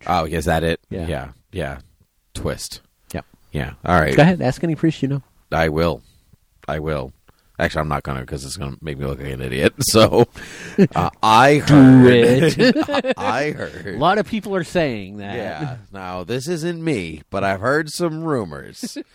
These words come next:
Speaker 1: And honestly, I've never seen you wear white, so I
Speaker 2: So
Speaker 1: just need to know. Oh, my gosh.
Speaker 2: Take
Speaker 1: Uh,
Speaker 2: this to the Pope.
Speaker 1: take this. Well, he wears white. How does
Speaker 2: Dear
Speaker 1: he get around
Speaker 2: Pope,
Speaker 1: that?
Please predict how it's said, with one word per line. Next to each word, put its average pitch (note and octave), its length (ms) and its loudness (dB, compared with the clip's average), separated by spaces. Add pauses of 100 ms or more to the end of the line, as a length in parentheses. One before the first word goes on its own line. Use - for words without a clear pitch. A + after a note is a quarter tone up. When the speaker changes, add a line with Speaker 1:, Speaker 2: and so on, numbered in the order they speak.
(240)
Speaker 1:
And F2+ 140 -12
honestly, E3 600 -6
I've G#2+ 140 -2
never C#3 280 -4
seen D#3 300 -8
you D3 100 -10
wear C#3 240 -4
white, F#2 400 -8
so E2+ 240 -8
I D#2 140 -8
Speaker 2:
So E3+ 180 -4
Speaker 1:
just A#2 260 -2
need A#2+ 220 -6
to A#2 100 -6
know. D#2 440 -10 (680)
Oh, F2 300 -6
my C#2 160 -8
gosh. - 480 -12
Speaker 2:
Take G2 140 0
Speaker 1:
Uh, F#2+ 80 4
Speaker 2:
this - 140 0
to - 60 -2
the G#2+ 80 0
Pope. - 380 -8 (420)
Speaker 1:
take - 300 -4
this. - 320 -14 (460)
Well, E2+ 100 0
he F2+ 140 -2
wears C3+ 200 4
white. B1+ 360 -6
How F2+ 140 -4
does - 40 2
Speaker 2:
Dear C#3+ 200 8
Speaker 1:
he D3+ 40 8
get - 60 4
around F2+ 120 2
Speaker 2:
Pope, C3 180 8
Speaker 1:
that? F#2+ 160 -6